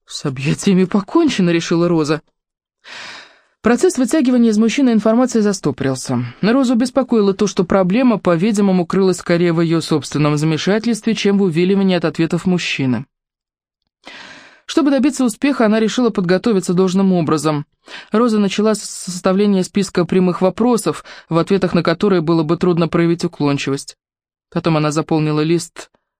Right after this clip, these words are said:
вполне себе невинными вопросами, м, с помощью которых можно было бы незаметно собрать новые крупицы информации.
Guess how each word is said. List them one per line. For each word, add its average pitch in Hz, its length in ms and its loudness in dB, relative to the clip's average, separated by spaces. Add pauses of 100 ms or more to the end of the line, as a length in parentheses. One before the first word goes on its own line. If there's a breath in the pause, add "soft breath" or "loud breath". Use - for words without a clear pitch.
(300)
вполне 151 280 0
себе 143 220 -4
невинными 147 420 2
вопросами, 285 560 0
м, 247 380 2
с 214 80 -12
помощью 208 340 0
которых 190 340 2
можно 180 240 2
было 165 200 2
бы 156 100 0
незаметно 165 580 0
собрать 151 380 0
новые 147 300 0
крупицы 139 460 -4
информации. 202 760 -2